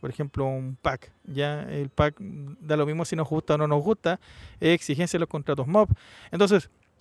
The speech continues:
yo me iría, por, cuando hablo de especializaciones, por ese lado, ¿vale? Porque son, eh, competitivas. De hecho, y, y me sigo inclinando por el tema de programación de obra.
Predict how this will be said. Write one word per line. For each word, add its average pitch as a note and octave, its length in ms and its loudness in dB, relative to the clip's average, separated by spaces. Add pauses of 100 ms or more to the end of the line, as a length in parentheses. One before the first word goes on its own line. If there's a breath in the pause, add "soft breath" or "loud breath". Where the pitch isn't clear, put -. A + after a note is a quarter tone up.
(120)
yo F3+ 220 4
me A3+ 100 6
iría, A#3 260 4
por, F#3+ 240 4
cuando E3 220 2
hablo G3 120 8
de A3 40 6
especializaciones, G#3+ 720 2
por E3+ 240 2
ese E3+ 320 0
lado, A2 320 -4 (140)
¿vale? D#3 260 2
Porque D#3 220 0
son, E3+ 380 -2
eh, C#3+ 420 0
competitivas. C#3+ 880 -2
De C#3 260 0
hecho, C#3 840 -2 (120)
y, E3 260 -8
y E3+ 40 -2
me D#3 200 -2
sigo F#3 220 8
inclinando F#3 400 4
por E3+ 80 4
el C#3+ 80 0
tema F3 180 0
de E3+ 40 0
programación D#3 520 0
de F#3+ 60 -2
obra. B2+ 240 -2